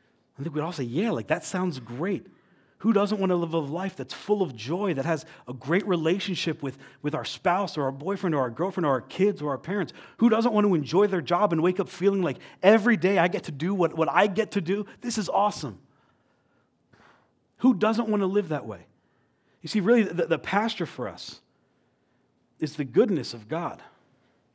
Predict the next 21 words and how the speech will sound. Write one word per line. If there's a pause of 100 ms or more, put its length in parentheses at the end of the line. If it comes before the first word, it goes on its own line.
(880)
And
the
goodness
of
God
is
really,
is
about
as
good
as
it
gets. (2500)
The
pasture
is
all
of
God's
goodness.